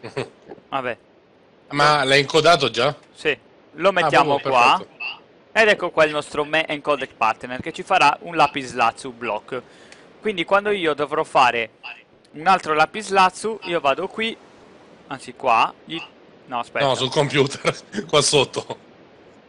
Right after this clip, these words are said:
Speaker 2: Ah, questo qua, scusa. Eh, dico, voglio fare un
Speaker 1: Lapis.
Speaker 2: lapi-,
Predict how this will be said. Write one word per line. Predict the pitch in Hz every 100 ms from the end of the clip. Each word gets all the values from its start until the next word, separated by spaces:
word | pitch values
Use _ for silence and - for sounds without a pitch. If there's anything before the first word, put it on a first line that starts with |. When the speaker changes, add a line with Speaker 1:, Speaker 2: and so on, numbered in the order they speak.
| - -
Speaker 2:
Ah, | 151 135 -
questo | 139 135
qua, | 120
scusa. | 110 - 101 - - - - - - - - - - - -
Eh, | 151 147 -
dico, | 170 165 147 139
voglio | 156 175
fare | 185 185 151 147
un |
Speaker 1:
Lapis. | 156 143 180 180 - 233 233 - -
Speaker 2:
lapi-, | 139 147 151 - 190 202